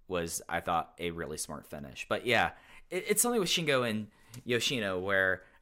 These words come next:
I think my favorite match of theirs would have been the, uh, Dangerous Gate twenty fifteen. Like, I feel like that was probably their best match that I think I've seen, in my opinion. Like, th-, it's wild that this is their first ever televised singles match, though.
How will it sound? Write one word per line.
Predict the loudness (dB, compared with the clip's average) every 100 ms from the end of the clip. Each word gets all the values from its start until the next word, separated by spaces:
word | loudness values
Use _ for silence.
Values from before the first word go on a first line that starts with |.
| -6
I | -4
think | -2 -4 -2
my | -2
favorite | 0 -2 -2
match | 0 0 2
of |
theirs | 2 2 2
would | 0
have | 0 -2
been | -2 -2
the, | -4 -2 0
uh, | 0 -2
Dangerous | -4 -2 -4
Gate | -4 -4
twenty | -4 -8
fifteen. | -8 -8 -6 -6 -8 _ _ _ _
Like, | -2 -2
I |
feel | 0 0
like | 2
that | 0
was | 0 0
probably | 0 0
their | -2
best | -2 -4 -4
match | -4 -4 -4
that | -6
I |
think | -6 -6
I've | -4 -4
seen, | -4
in | -6
my | -4 -4
opinion. | -6 -10 -10 -14 -18 _ _ _
Like, | -4 -4 -4 -14 -20 _ _
th-, | -12
it's | -4 4
wild | 6 6
that | 6
this | 0 -2
is |
their | -2
first | -4 -6 -2
ever | -2 -2 -4
televised | -2 -2 -2 -4 -4 -6
singles | -8 -10
match, | -10 -12 -12
though. | -16 -18